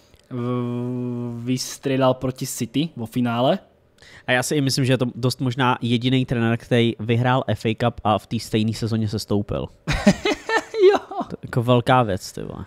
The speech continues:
Speaker 1: Pamätám si
Speaker 2: Ale
Speaker 1: ten
Speaker 2: za-
Speaker 1: gól, taký ryšavý futbalista ho dával.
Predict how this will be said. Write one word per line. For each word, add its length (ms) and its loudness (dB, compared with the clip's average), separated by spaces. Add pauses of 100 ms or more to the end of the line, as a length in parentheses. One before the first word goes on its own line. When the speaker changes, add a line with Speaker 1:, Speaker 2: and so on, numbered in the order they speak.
(120)
Speaker 1:
Pamätám 400 8
si 60 2
Speaker 2:
Ale 120 12
Speaker 1:
ten 100 12
Speaker 2:
za- 60 10
Speaker 1:
gól, 180 8
taký 320 0 (300)
ryšavý 500 8
futbalista 560 6
ho 100 2
dával. 440 4